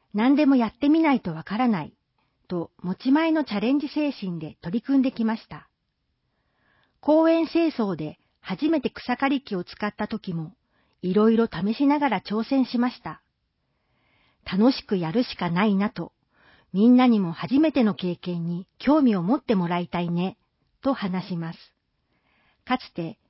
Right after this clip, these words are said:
営業担当として活躍した中島さんのコミュニケーションの極意は、嫌われないようにすること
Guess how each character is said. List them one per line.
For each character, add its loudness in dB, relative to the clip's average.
営 4
業 2
担 2
当 -6
と -10
し -14
て -10
活 -12
躍 -2
し -12
た -6
中 -6
島 -4
さ -6
ん -4
の -6
コ 0
ミ 8
ュ 8
ニ 6
ケ 2
ー 2
シ -4
ョ 2
ン 0
の -4
極 2
意 -4
は、 -10
嫌 2
わ 8
れ 4
な 4
い 4
よ 4
う 4
に 2
す -8
る -2
こ -8
と -6